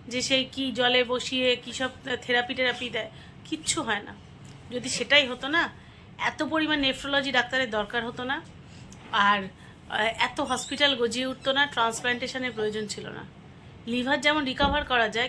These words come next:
কিন্তু কিডনি রিকভার করা যায় না। তাই ওই কোনো হোমিওপ্যাথি, কোনো আয়ুর্বেদা কি কোনো ওই যে কি, ওই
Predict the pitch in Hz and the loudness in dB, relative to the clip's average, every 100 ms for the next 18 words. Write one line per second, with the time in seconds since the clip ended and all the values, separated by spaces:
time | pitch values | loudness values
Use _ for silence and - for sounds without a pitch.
0 | 254 240 240 254 220 254 240 233 220 226 | -4 -12 -10 -10 -8 -8 -6 -4 -4 -4
1 | 240 226 220 196 190 170 - - - - | -4 -2 -2 -2 -4 -10 -16 -20 -18 -18
2 | - - - - - - 247 330 285 247 | -18 -18 -18 -18 -2 6 6 6 0 -4
3 | 233 - 262 247 214 214 254 277 302 302 | -6 -12 -6 -4 -2 -2 0 0 -2 -2
4 | 320 339 - - - - 226 220 233 233 | -2 -2 -10 -20 -20 -6 -2 0 2 0
5 | - 233 247 277 285 320 349 349 240 240 | 2 2 2 0 2 4 4 -2 -6 -4
6 | 240 240 233 226 233 - 240 220 202 - | -2 0 -2 -2 -6 -6 -10 -10 -14 -18
7 | - - - - - - - 214 208 | -20 -20 -20 -20 -20 -18 -8 -4 -2